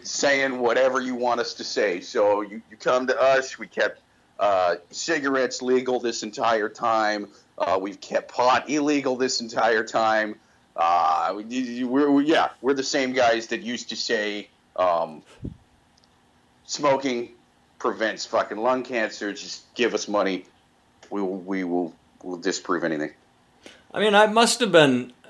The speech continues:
Speaker 2: if, if, if there were, I mean, there are so many people to talk about. If there were, if I had a time machine, and you and I have discussed this, uh, you know, go back in time, do this, do that, go.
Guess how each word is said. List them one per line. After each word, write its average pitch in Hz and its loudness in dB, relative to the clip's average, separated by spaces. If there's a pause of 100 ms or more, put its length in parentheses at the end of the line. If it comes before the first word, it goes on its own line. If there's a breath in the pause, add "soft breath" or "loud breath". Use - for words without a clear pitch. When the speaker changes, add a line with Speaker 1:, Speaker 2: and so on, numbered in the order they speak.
(880)
Speaker 2:
if, 190 6
if, 220 10
if 208 8
there 214 12
were, 196 4
I 175 -2
mean, 160 6
there 170 12
are 160 10
so 202 4
many 185 4
people 156 6
to 139 6
talk 143 8
about. 139 6
If 127 2
there 160 6
were, 165 4
if 139 2
I 143 6
had 147 8
a 131 2
time 135 2
machine, 131 0
and 123 4
you 214 8
and 135 6
I 147 4
have 117 0
discussed 110 -2
this, 113 -4
uh, 107 -2
you 139 0
know, 110 0
go 147 6
back 135 6
in 123 0
time, 127 2
do 127 2
this, 117 2
do 123 0
that, 113 0
go. 123 0